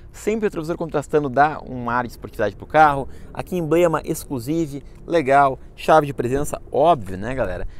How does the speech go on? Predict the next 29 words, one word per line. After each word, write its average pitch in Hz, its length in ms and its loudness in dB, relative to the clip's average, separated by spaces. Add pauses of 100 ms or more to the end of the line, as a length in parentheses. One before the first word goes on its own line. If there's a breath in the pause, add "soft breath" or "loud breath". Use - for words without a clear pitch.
(140)
Mas 196 140 -2
olha 185 160 8
só, 101 260 0 (300 loud breath)
a - 80 -6
gente 156 140 -8
tem 185 100 -2
acabamento 170 560 0
agora 127 240 2
um - 20 -12
pouquinho 101 260 -10
melhor, 95 380 -4 (420)
tá? 92 220 -6
Isso 110 140 -10
aqui - 120 -16
também 151 520 -4
fala - 420 0
um 120 100 -10
pouco 113 280 -10
sobre 110 220 -8
o - 20 -20
que - 80 -14
a 104 40 -10
gente 101 100 -14
vai 101 180 -4 (340 soft breath)
falar 101 220 -4
na 98 80 -6
conclusão 98 320 -6
desse 113 180 -12
vídeo. 143 340 -8